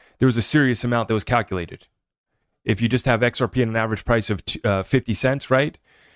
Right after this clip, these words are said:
You just bu-, nine billion dollars is bought, okay? You double that. Let's round up to twenty. Y-, you know what I'm saying?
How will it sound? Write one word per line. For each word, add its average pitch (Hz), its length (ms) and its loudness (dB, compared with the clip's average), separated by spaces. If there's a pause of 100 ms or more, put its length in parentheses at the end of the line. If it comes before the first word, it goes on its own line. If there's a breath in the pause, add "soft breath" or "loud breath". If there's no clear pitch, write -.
(120 soft breath)
You 123 100 4
just 113 200 0
bu-, 117 280 -4
nine 123 360 0
billion 131 300 2
dollars 113 360 0
is 101 100 -4
bought, 131 440 0
okay? 127 220 2
You 120 140 -2
double 107 300 0
that. 85 240 -6 (1300)
Let's 120 180 0
round 117 240 2
up 113 120 2
to 107 60 -6
twenty. 95 400 -4 (840)
Y-, 143 120 2
you 170 220 2
know 160 120 2
what 175 120 0
I'm 170 80 0
saying? 185 380 -2